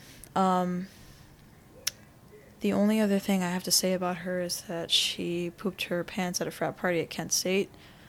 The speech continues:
Um, you can probably look that picture up. It's probably on Google.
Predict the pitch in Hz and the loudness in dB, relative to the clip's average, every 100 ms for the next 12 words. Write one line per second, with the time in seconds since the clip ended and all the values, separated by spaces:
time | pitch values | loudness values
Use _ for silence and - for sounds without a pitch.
0 | - - - 175 175 165 165 190 - - | -20 -18 -4 -2 -2 -4 -8 -10 -14 -20
1 | - - - - - - 190 185 165 165 | -20 -20 -20 -20 -20 -10 -4 0 0 0
2 | 165 156 - - - 165 190 - 180 175 | -2 -6 -6 -6 -4 -4 -4 -4 -2 -2
3 | 170 170 175 175 185 | -4 -4 -2 -2 -4